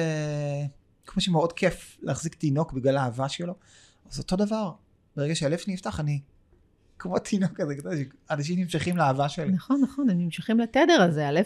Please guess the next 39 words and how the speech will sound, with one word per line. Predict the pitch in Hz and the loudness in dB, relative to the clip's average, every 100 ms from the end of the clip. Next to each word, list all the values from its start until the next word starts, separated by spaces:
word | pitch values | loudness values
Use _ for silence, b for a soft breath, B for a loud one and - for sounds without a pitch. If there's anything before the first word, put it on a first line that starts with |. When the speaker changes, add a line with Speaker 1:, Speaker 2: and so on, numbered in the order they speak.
| - | 0
Speaker 2:
פתוח, | 233 311 359 | -2 0 0
אנשים | 175 170 202 | 0 0 2
נמשכים | 190 - - 180 | 2 -2 -2 -2
לאנשים | 165 160 - | -2 -4 -4
עם, | 165 160 165 - - | -4 -4 -8 -12 -4
עם | 170 | 0
לב | 156 151 | 0 -2
פתוח. | - - 139 131 - - - B B B B B B B B | -6 -2 -2 -4 -10 -20 -20 B B B B B B B B
אז | - - | -2 -2
כשאנחנו, | - 180 165 165 170 160 156 - | 0 0 0 0 -2 -2 -2 -4
אה, | 165 156 151 151 | -2 -2 -2 -4
נושמים | 151 - 233 311 220 | -4 2 4 6 4
ומקלפים, | 170 160 - 151 - - - 226 | 2 -2 -4 -4 -4 0 2 4
אנחנו | 185 160 | 2 2
בעצם | 175 185 | 0 2
מקלפים | 233 226 175 - - 330 | 2 2 0 -2 0 4
את | 269 | 4
כל | - 220 262 311 302 | 4 4 4 2 0
השכבות | - 208 208 - | 0 0 2 2
הגנה | 240 190 202 294 | 2 2 2 2
האלה | 196 160 143 160 185 | 2 2 0 -2 -6
שנוצרו | - - 170 160 - 160 | -10 -8 -6 -6 -8 -6
לנו | 160 160 156 156 - _ _ | -4 -2 -4 -6 -8 _ _
על | 170 160 | -6 -2
הלב, | 196 285 165 165 165 | 2 4 4 0 -10
ששמנו | - - 175 - - 302 349 262 | -14 -10 -8 -2 2 4 6 6
בכוונה | 196 185 160 185 403 - | 6 2 0 0 -2 -2
כדי | 196 | 0
להגן | 180 175 220 403 | 0 0 0 0
עלינו | 339 214 | 2 2
כמנגנון | 202 185 180 208 294 | 0 -2 0 0 0
הגנה, | 226 240 339 | 2 2 0
שמנו | - 240 | -2 0
אותם | 254 247 | 2 2
על | 220 | 0
הלב | 202 240 262 | 0 0 -2
כדי | 202 185 | -2 -2
לא | 202 | 0
להיפגע, | 240 - 185 | 0 0 2